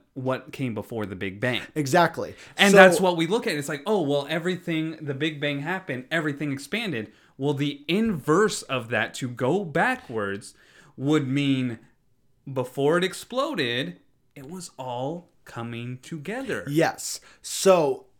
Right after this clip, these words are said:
Speaker 2: going back on my point of, like, the tenth dimension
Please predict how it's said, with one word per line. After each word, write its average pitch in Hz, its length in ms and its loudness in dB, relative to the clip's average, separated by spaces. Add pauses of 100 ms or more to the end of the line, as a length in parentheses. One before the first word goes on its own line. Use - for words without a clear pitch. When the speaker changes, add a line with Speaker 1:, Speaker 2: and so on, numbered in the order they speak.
(200)
Speaker 2:
going 160 360 0
back 156 260 2
on 156 80 -4
my 131 140 0
point 123 600 -4 (120)
of, 120 100 -4
like, - 280 -2
the 123 80 -6
tenth 214 520 -6
dimension 104 880 -6